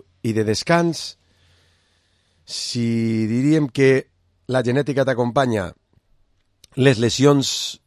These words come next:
te respecten i eres un tio metòdic, meticulós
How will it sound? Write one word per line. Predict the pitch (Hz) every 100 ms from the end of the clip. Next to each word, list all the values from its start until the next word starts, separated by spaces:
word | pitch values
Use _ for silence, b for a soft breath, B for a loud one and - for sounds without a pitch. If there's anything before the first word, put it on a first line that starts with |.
| _
te | -
respecten | 127 123 - 143 104 87 67 - _ _ _ _ _ _ _ -
i | 113
eres | 139 131
un | 127 107
tio | 135 117
metòdic, | 117 - _ 139 143 123 92 113
meticulós | 123 - 107 113 131 127 - -